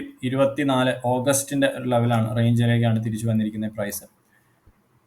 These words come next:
So, ഇതിന്റെ എൻട്രി പ്രൈസ് എന്ന് പറയുന്നത് ഫൈവ് നയൻറ്റി വൺ പോയിന്റ് ഫൈവ്, ഫൈവ് നയൻറ്റി വൺ പോയിന്റ് ഫൈവ് ആയിരിക്കും എൻട്രി ലെവൽ. ഫൈവ്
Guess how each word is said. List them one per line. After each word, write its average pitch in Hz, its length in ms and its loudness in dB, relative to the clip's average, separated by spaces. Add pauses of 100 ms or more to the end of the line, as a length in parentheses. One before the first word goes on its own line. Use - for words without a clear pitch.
(360)
So, - 120 -10
ഇതിന്റെ 160 240 4
എൻട്രി 175 240 2
പ്രൈസ് 170 220 4
എന്ന് 165 100 -4
പറയുന്നത് 160 320 0
ഫൈവ് 160 240 6 (100)
നയൻറ്റി 147 360 0
വൺ 151 100 0 (100)
പോയിന്റ് 139 300 2
ഫൈവ്, 113 240 0
ഫൈവ് 135 220 -2
നയൻറ്റി 131 260 0
വൺ 139 160 0
പോയിന്റ് 131 260 0
ഫൈവ് 131 280 4
ആയിരിക്കും 123 260 0 (100)
എൻട്രി 120 300 0
ലെവൽ. - 160 -2 (100)
ഫൈവ് 127 160 0